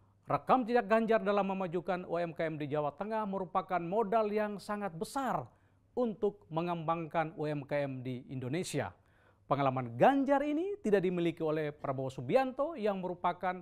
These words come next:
pengusaha level konglomerat. Prabowo miskin pengalaman di sektor U M K M. Jadi sobat, jangan salah memilih pemimpin. Jangan pilih pemimpin elitis yang hanya bisa menghabiskan anggaran negara.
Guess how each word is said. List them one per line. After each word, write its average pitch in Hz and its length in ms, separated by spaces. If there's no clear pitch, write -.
pengusaha 226 760
level 180 420
konglomerat. 147 540
Prabowo 220 560
miskin 196 400
pengalaman 180 480
di 156 100
sektor 151 400
U 151 160
M 160 80
K 254 220
M. 101 100
Jadi 113 160
sobat, 262 380
jangan 220 500
salah 208 400
memilih 156 380
pemimpin. 123 500
Jangan 254 540
pilih 294 300
pemimpin 160 400
elitis 233 560
yang 233 220
hanya 262 340
bisa 220 320
menghabiskan 196 640
anggaran 147 560
negara. 139 480